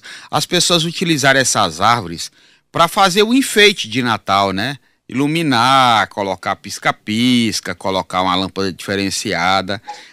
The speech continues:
Até que ponto isso pode ser um, uma, um, uma decoração salutar a-, ali, é,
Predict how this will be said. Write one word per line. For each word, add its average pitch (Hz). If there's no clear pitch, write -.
Até 160
que 175
ponto 156
isso 156
pode 147
ser 135
um, 135
uma, 117
um, 104
uma 90
decoração 131
salutar 131
a-, 123
ali, 117
é, 107